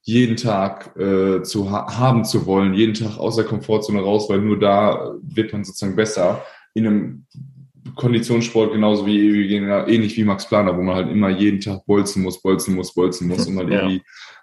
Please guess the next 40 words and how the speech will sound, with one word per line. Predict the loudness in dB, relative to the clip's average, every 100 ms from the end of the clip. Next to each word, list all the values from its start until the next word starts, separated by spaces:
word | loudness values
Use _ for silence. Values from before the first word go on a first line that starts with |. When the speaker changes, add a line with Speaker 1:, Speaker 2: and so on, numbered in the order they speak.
| -2
Speaker 1:
einen | 2 2 2 2
Fortschritt | 2 0 0 -4
zu | -6
sehen. | -4 0 0
Das, | -2 -6 -4
äh, | 0 2 2 0 -10 -20 _
war | 2 4
irgendwie | 4 4
dann, | 4 4 4 2 0 -14 _ _ _ _ 0
war | 2
irgendwie | 2 2
nicht | 0 0
meins | -2 -2 -2
und | -4
ich | -2
bin | 0
sehr | 0
glücklich, | 0 -2 -6
halt | -6 -6 -4
den | 0
Basketball | 0 0 -2
genommen | 0 0 0
zu | 0
haben. | 0 2 2
Und | 0
dann | 0
habe | -2 -4
ich | -4
mich | -4 0
halt | 0
im | 2
Basketball | 0 0 -4 0 2 2 2
über | 0 0 2 2 0
auch | -2 0
Auswahlmannschaften, | 0 2 2 2 0 0 -2 -2 -4
also | -4 -4
ganz | -6 -6
normale | -4 -4 -4
regionale | -4 -2 0 2
Auswahlmannschaft | 2 0 0 -2 -4 -2 0 0 -4